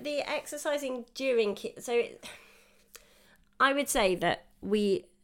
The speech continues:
it is not, so I, I think we have to be very careful about what's actually fact and what is potentially proven. And I, I, I think that's a, a slight flaw in exercise oncology, that there is a tendency to take a very small trial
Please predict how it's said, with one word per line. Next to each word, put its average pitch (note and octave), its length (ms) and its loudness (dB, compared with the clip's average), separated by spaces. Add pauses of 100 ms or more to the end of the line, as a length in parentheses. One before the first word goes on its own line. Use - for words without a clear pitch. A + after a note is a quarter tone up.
(240)
it - 680 -2
is A#3 220 4
not, A3+ 360 -2
so A#3 120 6
I, - 160 4
I B3 60 4
think C#4+ 260 0
we B3+ 80 0
have A#3 160 -4
to - 80 -10
be A3+ 60 -2
very G3+ 180 2
careful E3 680 -2
about D#3+ 260 -2
what's F3 260 -2 (120)
actually F#3+ 440 2
fact - 560 -8 (100)
and F3 220 0
what E3 240 -2 (260)
is E3+ 240 0
potentially D#3+ 1300 -4 (500)
proven. F#3 800 -2
And E3+ 180 -2
I, E3+ 220 0 (100)
I, - 140 -8 (160)
I - 20 -4
think G3+ 240 0
that's G3+ 300 -2
a, G3+ 320 0 (420)
a A3 80 -4
slight - 440 -2
flaw A3 260 0
in G3 120 2
exercise F3+ 420 -4
oncology, - 760 -6
that - 180 -10
there E3 120 -4
is E3 120 -4
a D#3+ 60 -4
tendency E3+ 580 -4
to - 160 -10
take E3 260 -6
a E3+ 40 -4
very E3+ 260 0
small E3+ 360 -2
trial D#3+ 580 -4